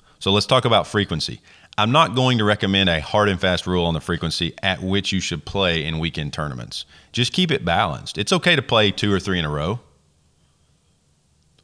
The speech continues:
What I'm against is playing seven in a row and never having enough time to practice. You need to allow enough time for rest and practice before, after, and in between tournaments.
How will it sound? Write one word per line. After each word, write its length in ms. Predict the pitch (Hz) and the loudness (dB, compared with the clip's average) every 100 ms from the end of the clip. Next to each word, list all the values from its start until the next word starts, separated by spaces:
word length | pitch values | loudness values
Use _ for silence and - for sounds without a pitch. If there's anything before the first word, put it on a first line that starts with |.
| _ - | _ -4
What 160 | 101 107 | 2 4
I'm 160 | 139 | 4
against 400 | 143 107 104 - | 4 2 2 0
is 380 | 98 92 - - - _ _ _ _ _ _ _ | 0 0 -2 -4 -10 _ _ _ _ _ _ _
playing 540 | - 113 110 101 98 - | -2 2 4 4 0 -4
seven 380 | - 131 131 107 | 0 2 4 2
in 100 | 85 | 2
a 60 | |
row 260 | 76 65 60 - _ _ _ _ _ _ _ _ _ _ _ _ _ _ _ _ _ _ _ _ - | 0 -4 -8 -16 _ _ _ _ _ _ _ _ _ _ _ _ _ _ _ _ _ _ _ _ -2
and 180 | 98 101 | 2 4
never 220 | 117 107 | 4 4
having 240 | 107 98 | 4 2
enough 180 | 98 90 | 2 0
time 200 | - 92 | 0 -2
to 60 | 80 | 0
practice. 440 | 98 98 - - | 2 0 0 -4
You 120 | 107 | 0
need 200 | 143 135 | 0 2
to 100 | 113 | 2
allow 300 | 98 98 98 | 2 4 2
enough 180 | 95 90 | 2 0
time 240 | - 92 90 | 0 -2 0
for 160 | 85 | -2
rest 380 | 80 101 110 - | -2 0 0 -2
and 120 | 101 | -4
practice 580 | - 87 80 82 80 - _ _ _ _ _ _ _ - - | -2 -2 -2 -6 -8 -10 _ _ _ _ _ _ _ -20 -6
before, 540 | 92 90 - 123 120 - | -4 -2 0 2 2 2
after, 380 | 101 101 - 90 | 0 0 -2 -2
and 140 | 85 - | -4 -4
in 180 | 104 101 | -2 -2
between 460 | 87 - 95 85 | -4 -4 -2 -2
tournaments. 580 | - 80 71 - - - | -2 -4 -6 -10 -14 -16